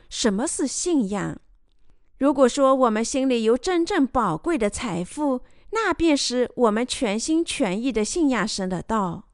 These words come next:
有信仰的心是珍贵的，没有信仰的心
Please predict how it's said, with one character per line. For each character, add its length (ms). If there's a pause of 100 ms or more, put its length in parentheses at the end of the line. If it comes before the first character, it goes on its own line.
(800)
有 300
信 320
仰 180
的 80
心 400
是 240
珍 340
贵 260
的， 360 (460)
没 180
有 100
信 300
仰 160
的 100
心 400